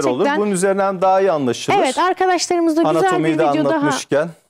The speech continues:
Speaker 2: Kesinlikle arkasına konuşalım. Arkadaşlarımız yine güzel bir görsel hazırlamışlar bize. Onu rica edelim rejiden.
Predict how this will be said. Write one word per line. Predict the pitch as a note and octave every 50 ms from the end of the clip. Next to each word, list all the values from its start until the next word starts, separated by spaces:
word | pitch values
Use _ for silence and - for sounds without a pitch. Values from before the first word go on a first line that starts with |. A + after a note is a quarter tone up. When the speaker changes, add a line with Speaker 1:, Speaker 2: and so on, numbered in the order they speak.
| _ _ _
Speaker 2:
Kesinlikle | - - F#4 - - - F4 D#4 C#4+ C4+ - - C4+
arkasına | C#4 D4+ D4+ - D#4 C#4 - E4 E4 E4
konuşalım. | D#4+ - D4 C#4 B3+ - C4 B3 C4 D4 D#4+
Arkadaşlarımız | - E4 F4 E4+ - E4+ D#4+ D#4 C#4 - - D4+ C#4+ C#4+ C#4 C#4
yine | C#4+ C4 C4
güzel | B3 D4+ D4 E4+ E4 D#4 D4+ B3
bir | B3+ A#3+
görsel | A3+ C4+ C4+ C4+ C4+ C#4+ C#4
hazırlamışlar | D#4+ F4 D#4 F4 D#4+ D#4 D4+ D4 - - - D4 C#4 C#4 B3
bize. | C4 C4 E4
Onu | F4+ G4 G4 F4+
rica | E4+ C#4 C#4 E4+ E4+ E4
edelim | D#4 B3+ C#4 B3+ B3+ B3
rejiden. | A#3+ B3 A3+ A3 A3 G3+ A3+ C4